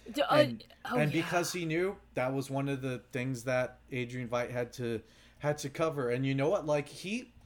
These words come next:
Speaker 2: he even admitted that, like, "I didn't really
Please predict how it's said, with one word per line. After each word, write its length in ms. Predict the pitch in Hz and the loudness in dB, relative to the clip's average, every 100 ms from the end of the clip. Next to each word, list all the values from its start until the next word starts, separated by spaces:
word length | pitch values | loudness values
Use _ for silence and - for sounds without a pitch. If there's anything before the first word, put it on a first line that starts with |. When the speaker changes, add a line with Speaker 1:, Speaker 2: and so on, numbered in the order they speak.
| - | -20
Speaker 2:
he 180 | - 262 | -2 0
even 160 | 320 269 | 0 0
admitted 380 | 262 302 302 220 | -2 -4 -2 -2
that, 160 | 175 | 0
like, 260 | 175 160 - - - | 0 -2 -4 -18 -4
"I 140 | 156 175 | -2 -2
didn't 300 | 190 226 - _ - | -4 -8 -10 _ -12
really 460 | 135 156 175 131 | -4 0 0 -2